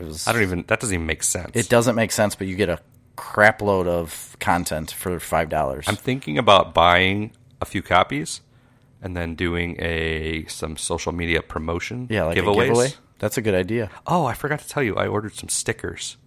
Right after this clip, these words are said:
Speaker 1: Did you?
Speaker 2: Stickers.
Speaker 1: Snarf Talk stickers?
Speaker 2: Snarf Talk stickers and Snarf Talk, the, like, clear vinyl stickers, like,
Speaker 1: Yeah.
Speaker 2: for windows.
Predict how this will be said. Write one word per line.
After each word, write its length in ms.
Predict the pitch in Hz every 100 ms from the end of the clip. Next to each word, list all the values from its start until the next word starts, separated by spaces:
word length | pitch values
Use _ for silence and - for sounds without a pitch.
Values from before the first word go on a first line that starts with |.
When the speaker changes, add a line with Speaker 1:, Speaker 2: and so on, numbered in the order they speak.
| _ _ _ _ _ _ _
Speaker 1:
Did 180 | 139 185
you? 140 | 415 - _ -
Speaker 2:
Stickers. 640 | - - - 143 143 156
Speaker 1:
Snarf 340 | - - 123 -
Talk 220 | 151 -
stickers? 320 | - 170 208
Speaker 2:
Snarf 220 | 107 113
Talk 220 | - 110
stickers 460 | - 117 - 123 117
and 200 | - 95
Snarf 340 | - 107 104 -
Talk, 320 | 101 95 - - - - _
the, 160 | 95 87
like, 180 | 85 -
clear 600 | - 107 98 95 95 95 _ -
vinyl 320 | 90 95 104
stickers, 420 | - 120 123 117
like, 100 | 101
Speaker 1:
Yeah. 100 | 95
Speaker 2:
for 80 | 87
windows. 420 | 92 95 107 -